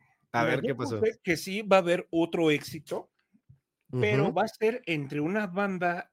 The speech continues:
Speaker 2: norteña, va a haber otro éxito, porque ya hubo uno, eh,
Speaker 1: Ajá.
Speaker 2: de la banda M S con Snoop Dogg.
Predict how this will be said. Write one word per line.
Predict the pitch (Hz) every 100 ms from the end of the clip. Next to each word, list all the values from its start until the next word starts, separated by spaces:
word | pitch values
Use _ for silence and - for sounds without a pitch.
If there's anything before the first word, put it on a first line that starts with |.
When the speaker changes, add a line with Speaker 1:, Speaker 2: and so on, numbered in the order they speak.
| 139
Speaker 2:
norteña, | 135 131 127 - 190 160 143 190 170
va |
a | 220
haber | 254 185
otro | 233 247 196
éxito, | 156 147 131
porque | 156 160
ya | 196
hubo | 220 226
uno, | 196 170 160 226 - _ _ 117
eh, |
Speaker 1:
Ajá. | 104 117 -
Speaker 2:
de | 131
la | 135
banda | 156 170
M | 170 165 139
S | 131 - 160 151
con | 123 120 117 113 110
Snoop | - 139 139
Dogg. | 131 240